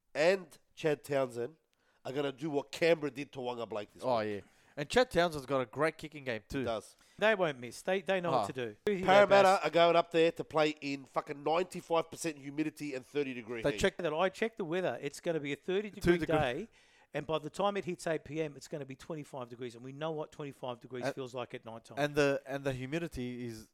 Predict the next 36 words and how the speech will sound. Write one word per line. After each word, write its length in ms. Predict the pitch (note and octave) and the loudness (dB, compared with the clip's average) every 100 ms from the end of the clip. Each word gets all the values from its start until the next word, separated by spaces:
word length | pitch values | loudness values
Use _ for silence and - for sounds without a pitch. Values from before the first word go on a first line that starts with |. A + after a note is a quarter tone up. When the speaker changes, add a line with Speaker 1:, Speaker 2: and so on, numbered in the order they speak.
| _ _ | _ _
Speaker 2:
past 240 | B2+ B2 | -6 -6
sixty 240 | B2+ - - | -8 -16 -16
percent. 400 | - - A2+ - | -14 -12 -14 -6
Speaker 3:
Yeah, 160 | C3+ C3 - - - | -6 -6 -10 -12 0
and 260 | E3+ E3 | 0 0
remember 300 | D#3+ F#3 F3 | -4 -4 -4
the 120 | E3 | -2
last 240 | D#3+ F#3 - | -2 -2 -4
time 140 | F3+ | -6
they 100 | D#3+ | -4
went 200 | D3 D3+ | -6 -8
to 100 | - C3 | -12 -4
Darwin 440 | D3 G3 E3 G#2+ A#2 _ _ _ | -2 0 -2 -8 -18 _ _ _
in 120 | C#3+ | -10
those 180 | C#3+ C3+ | -6 -6
hot 180 | D3 C3+ | -6 -8
conditions, 520 | C3 C3 C3+ C3 A#2+ - - _ _ - | -10 -12 -12 -14 -18 -20 -20 _ _ -20
the 60 | |
Cowboys 460 | - D#3 D3+ C3+ - | -6 -4 -2 -6 -6
handed 320 | C3+ C3+ B2 | -8 -8 -10
it 100 | B2 | -12
to 80 | - | -16
'em. 160 | A2+ G#2+ | -18 -12
Speaker 2:
Well, 140 | C3 C#3 | -4 0
they've, 160 | C#3+ B2+ _ _ | 0 -2 _ _
they're, 200 | D#3 E3 - - | 0 0 -2 -4
they're 140 | D#3+ | -4
two 160 | - E3+ | 0 -2
for 160 | D3 B2+ | -4 -8
fourteen 440 | C3 A#2+ C3 A2+ - | -4 -4 -6 -10 -16
against 240 | G#2 A#2 - | -14 -12 -12
Ca-, 140 | A2+ G#2 | -12 -12
against 300 | A2+ A#2 - | -12 -12 -12
the 60 | |
Cowboys. 500 | - A2+ A#2 G2 - _ _ _ _ _ - | -10 -8 -8 -10 -14 _ _ _ _ _ -8
Speaker 1:
Parramatta. 440 | C3+ C3 C#3 D3+ | -4 -2 -2 -4